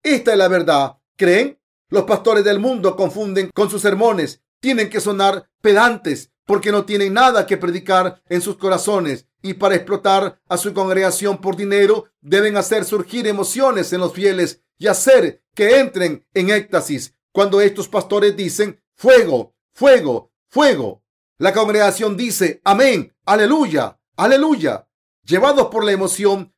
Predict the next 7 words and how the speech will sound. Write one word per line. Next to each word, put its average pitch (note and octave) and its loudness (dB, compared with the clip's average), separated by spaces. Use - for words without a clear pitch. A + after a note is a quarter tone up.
vacían A3+ -2
sus G3+ -8
bolsillos, F#3+ -4
están G3+ -2
llenos G#3+ -2
de G3+ 2
emociones G3 -4